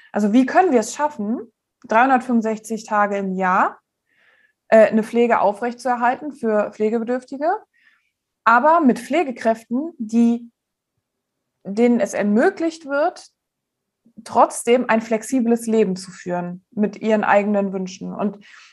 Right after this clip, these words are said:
das ist total schwierig. Also ich, ich glaube auch, dass, dass wir ja alle Gewohnheitstierchen sind. Und, ähm, aber es gibt so viele schlaue, kluge Köpfe, die da hammercoole Ideen haben und, ähm, auch Modelle schon entwickelt haben.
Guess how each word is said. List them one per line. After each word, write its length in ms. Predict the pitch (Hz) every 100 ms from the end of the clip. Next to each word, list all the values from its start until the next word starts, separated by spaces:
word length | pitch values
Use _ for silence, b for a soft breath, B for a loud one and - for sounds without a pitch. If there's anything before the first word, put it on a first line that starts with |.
| -
das 140 | 226
ist 120 | 262
total 320 | 262 - 226 208
schwierig. 460 | - 330 269 240
Also 280 | 208 214 214
ich, 260 | 220 - -
ich 120 | -
glaube 240 | 233 285
auch, 100 | 254
dass, 280 | 233 214 -
dass 320 | - 202 -
wir 180 | 214 214
ja 140 | 214
alle 180 | 175 226
Gewohnheitstierchen 920 | 214 240 302 269 233 - 240 240 214
sind. 300 | 208 208 208
Und, 300 | - 190 185 -
ähm, 340 | 190 185 190 B B B
aber 140 | - 220
es 180 | 220 -
gibt 220 | 320 -
so 160 | 294
viele 280 | 370 320 269
schlaue, 420 | 262 240 254 269
kluge 320 | 269 262 247 240
Köpfe, 540 | 254 247 208 202 208
die 360 | 202 208 214 -
da 460 | 208 214 214 214 - _ - _ _ _ _ _
hammercoole 680 | - 247 294 294 269 277 262
Ideen 420 | 226 214 226 233 214
haben 340 | 202 196 202
und, 320 | - 208 196
ähm, 220 | - 196 196
auch 160 | 208
Modelle 380 | 214 208 226 247
schon 180 | 240 196
entwickelt 540 | 190 202 220 202 -
haben. 460 | 226 233 214 262